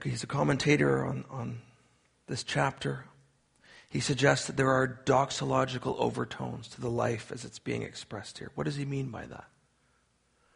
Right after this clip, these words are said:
Well, he means that if we get this, if we understand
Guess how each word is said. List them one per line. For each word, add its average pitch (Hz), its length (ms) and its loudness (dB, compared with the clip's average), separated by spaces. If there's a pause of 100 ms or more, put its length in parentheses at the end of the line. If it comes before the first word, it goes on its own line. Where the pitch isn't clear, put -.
(840)
Well, 143 120 6
he 135 80 8
means 170 300 8
that 160 100 6
if - 180 2
we 160 120 6
get 139 440 6
this, 120 440 -4
if - 180 -8
we 202 160 6
understand 165 800 6